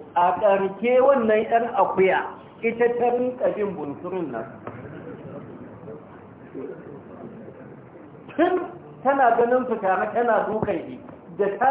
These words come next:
raba su za ta yi kwana ta bi shi a guje. To,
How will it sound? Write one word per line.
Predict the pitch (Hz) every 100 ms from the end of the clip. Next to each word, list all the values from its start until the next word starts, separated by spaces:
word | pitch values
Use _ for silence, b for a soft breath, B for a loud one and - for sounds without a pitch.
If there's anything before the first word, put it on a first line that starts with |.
| 269
raba | 285 269 220
su | 214 208 - -
za | 202 233
ta | 214
yi | 185
kwana | 214 208
ta | 185 143
bi | 180
shi | 180
a | 147
guje. | 110 107 120 117 - - - - - - - - - - - - - - - - - - - - - - - - - - - - -
To, | 208